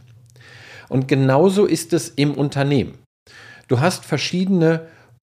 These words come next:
Komponenten, Module, Bausteine, Faktoren, die zum Erfolg, äh, beitragen.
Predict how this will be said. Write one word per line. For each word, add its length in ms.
Komponenten, 920
Module, 640
Bausteine, 720
Faktoren, 960
die 180
zum 320
Erfolg, 540
äh, 260
beitragen. 640